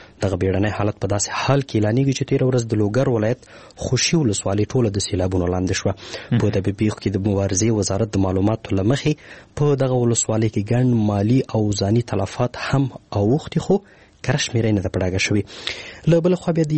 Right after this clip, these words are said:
Speaker 1: یو، یوازې دا لوګر نه دی چې په داسې یو حالت کې دی. د
Speaker 2: مهم.
Speaker 1: افغانستان په ختیځ، ننګرهار، لغمان، کونړ او همداراز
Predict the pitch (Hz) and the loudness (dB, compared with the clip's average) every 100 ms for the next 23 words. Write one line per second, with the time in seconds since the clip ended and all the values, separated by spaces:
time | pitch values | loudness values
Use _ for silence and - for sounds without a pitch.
0 | 143 143 123 143 165 156 139 147 139 156 | 4 4 2 2 2 0 0 2 2 2
1 | 156 175 156 107 - 101 98 - 101 110 | 2 2 2 0 -2 -2 -2 -2 -2 -2
2 | - - - 90 87 98 95 104 104 120 | -2 -6 -6 -8 -6 -4 0 2 2 0
3 | - 127 117 107 - 98 - 156 127 117 | 0 -2 0 -2 -2 -6 0 0 0 0
4 | 104 101 101 - 131 123 120 104 98 95 | 2 0 -2 -2 0 0 0 0 -2 -2
5 | 101 120 123 120 110 - - 98 104 123 | -2 0 0 0 -2 -4 -2 0 2 2
6 | 120 - 120 117 - 101 117 117 - | 0 0 -2 -2 -2 -2 0 0 -4